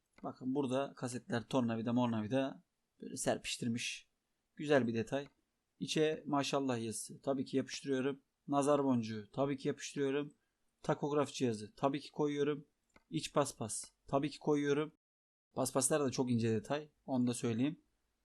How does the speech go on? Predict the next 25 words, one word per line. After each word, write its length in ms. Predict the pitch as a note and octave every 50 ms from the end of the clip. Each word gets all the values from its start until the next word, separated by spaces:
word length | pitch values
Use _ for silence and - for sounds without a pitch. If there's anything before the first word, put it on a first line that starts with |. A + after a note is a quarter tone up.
| _ _ _ _ _ _ _ _ _ _ _
Bu, 360 | D3+ D#3 D#3+ E3+ E3+ - - _ -
ha, 160 | D3 C#3 B2
panjur 340 | - D3 C#3+ C#3+ C#3 D3 C#3+
reflektörü. 480 | C3+ A#2+ - B2+ A#2 - - A2+ A2
Bunu 180 | A#2+ B2+ C#3 C3+
koyduk 300 | - D3 C#3+ C#3 C3+ -
zaten. 460 | - B2 A2+ A2 - D3+ D3 D3 D3
Direksiyonumuz 600 | E3 E3 D#3+ D3 - - C#3 A#2+ A2 G#2+ G2 G2+
bir 200 | A2+ C3 D3 C#3+
tane 240 | - E3 D#3 D3+ D3+
var. 160 | D3+ D3+ D3+ D#3 - _ _ _ _ _ - -
Şurada 480 | - - F3 D3+ D3 D3+ D#3 D#3 D3+
bakın. 280 | C#3+ C3+ - - G#2+ - - _ _ _ _ _ _ _ -
Orijinal 420 | - C3+ B2+ A#2+ A#2 B2+ C3+ C3
etiket. 400 | B2 - - - A#2 - - - _ _ _ _ _ _
Şuraya 300 | - - B2+ A#2 A#2+ A#2+
bakın 180 | B2 A#2+ -
etiketi 400 | B2+ B2+ B2 - - A#2 - B2+
bastı. 400 | B2 B2+ A#2 - - - C3 G#2 - _ _ _ _ _ _ _ _ _ _ _ _ _ _ _ _ _ _ _ _ _ _ _ _ _ _ _ _ _
Çok 200 | - - D#3+ C3+
detaylı 300 | C#3+ C#3 C3+ D3 C#3 C#3
gösteremiyorum 640 | C#3+ D3 C#3 C3 - - D3 C#3 A#2+ A2+ A2+ B2 C#3
ama 260 | D3+ D3 D3 D#3 E3
orada 320 | D#3+ D3+ C#3+ C3 C3+ C#3 C3
bir, 260 | C#3+ D3+ D#3 D3 -